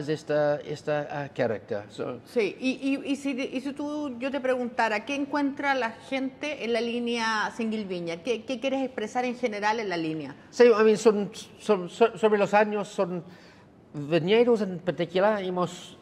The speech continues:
Speaker 1: hemos logrado, ah, tu-, hemos te-, hemos tenido la, el privilegio de trabajar y que realmente una expresión particular. So, realmente intentar ca-,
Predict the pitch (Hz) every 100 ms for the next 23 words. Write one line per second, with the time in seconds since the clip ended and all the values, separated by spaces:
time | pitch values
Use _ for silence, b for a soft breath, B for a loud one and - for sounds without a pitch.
0 | - 180 170 185 - 160 - - 160 165
1 | 165 175 170 170 160 156 - - 160 143
2 | 135 - 120 151 147 147 143 151 156 147
3 | 139 135 127 139 131 175 175 156 - 160
4 | 143 170 214 226 B B B B 165 165
5 | 170 170 170 180 175 175 165 165 - 156
6 | 151 185 180 175 170 165 160 - 170 170
7 | 156 - 151 151 131 131 160 156 175 175
8 | 170 170 170 175 160 185 170 170 170 175